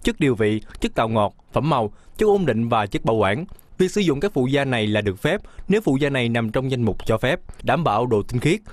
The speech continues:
đúng đối tượng sử dụng và không vượt ngưỡng theo quy định. Riêng với tên gọi nước mắm, Bộ nhấn mạnh cho tới nay vẫn chưa có văn bản nào quy định cụ thể khái niệm nước mắm truyền thống với nước mắm pha chế từ nước mắm truyền thống,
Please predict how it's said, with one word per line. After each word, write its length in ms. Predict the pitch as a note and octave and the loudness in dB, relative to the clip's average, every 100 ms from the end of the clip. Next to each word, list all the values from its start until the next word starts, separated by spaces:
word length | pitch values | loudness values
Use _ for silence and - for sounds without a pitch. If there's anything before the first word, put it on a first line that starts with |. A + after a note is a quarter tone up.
| - - | -14 -2
đúng 160 | F#3+ | 2
đối 100 | A3+ | 2
tượng 280 | A3+ A#2+ A2+ | 2 0 0
sử 120 | A2+ | 0
dụng 340 | D3+ A#2 G#2+ A2 | 0 2 0 0
và 120 | G#2+ | -2
không 260 | - C#3+ C3 | 0 -2 -2
vượt 180 | A2 | -2
ngưỡng 180 | F#2+ G#2+ | 0 0
theo 120 | C#3 | 2
quy 100 | A2 | 2
định. 200 | F#2+ F#2 F#2+ - - - - D#3+ | 2 0 -2 -10 -20 -20 -6 0
Riêng 200 | F#3+ F#3 | 2 2
với 100 | G3+ | 0
tên 160 | F3 | 0
gọi 160 | A#2 G#2+ | 2 2
nước 160 | D3+ | 0
mắm, 220 | D#3 D#3 G#3+ - - | 0 0 -2 -8 -2
Bộ 140 | D#3 D#3 | 2 2
nhấn 160 | G#3+ | 2
mạnh 240 | F#3 A#2+ B2 | 0 0 -2
cho 120 | D3 | -2
tới 80 | D3+ | 0
nay 260 | E3 C#3 B2 | 0 0 0
vẫn 220 | A2 D3 | -2 -2
chưa 100 | D3+ | -2
có 100 | D3+ | -2
văn 200 | D#3 C3+ | -2 -2
bản 220 | G#2 D#3 | -2 0
nào 140 | C3+ | 0
quy 140 | G#2 A#2 | 0 0
định 220 | G#2 G2+ | 0 0
cụ 180 | G2+ G2 | -2 -2
thể 220 | G2 G2 | 0 0
khái 160 | D#3 D#3+ | 0 -2
niệm 240 | G#2 F#2+ | 0 -2
nước 140 | C3+ | -2
mắm 180 | C3+ D3 | -2 -2
truyền 220 | D#3+ A2 | 0 -2
thống 240 | F#2+ A2+ D3+ | 0 -2 0
với 120 | C#3+ | -2
nước 100 | C#3+ | -2
mắm 240 | C#3 C3 | -2 -2
pha 180 | E3+ B2+ | -2 -4
chế 280 | A#2 A#2 C3+ | 0 0 0
từ 120 | A#2 F2 | 0 -2
nước 160 | G#2+ | -2
mắm 140 | A#2 B2+ | -2 -4
truyền 160 | G2+ E2 | -4 -2
thống, 220 | A2+ | -2